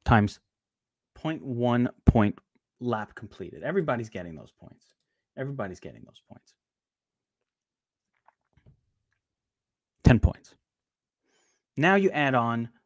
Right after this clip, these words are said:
let's say you've moved up from twen-, thirty-ninth to twenty-ninth. Not out of the question, even for a turd.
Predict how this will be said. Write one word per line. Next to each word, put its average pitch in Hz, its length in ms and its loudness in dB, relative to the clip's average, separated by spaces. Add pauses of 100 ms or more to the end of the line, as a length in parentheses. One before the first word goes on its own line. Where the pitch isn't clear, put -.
let's 170 160 -2
say 170 120 -2
you've 139 220 -2
moved 147 280 0
up 131 200 2
from 110 320 -2 (400)
twen-, 175 300 -4
thirty-ninth 139 680 2 (300)
to - 180 -2
twenty-ninth. 120 880 -4 (1400)
Not 202 200 6
out 127 120 12
of 113 60 8
the 117 60 12
question, 123 380 6
even 170 220 6
for 135 200 8
a 101 60 6
turd. - 360 -6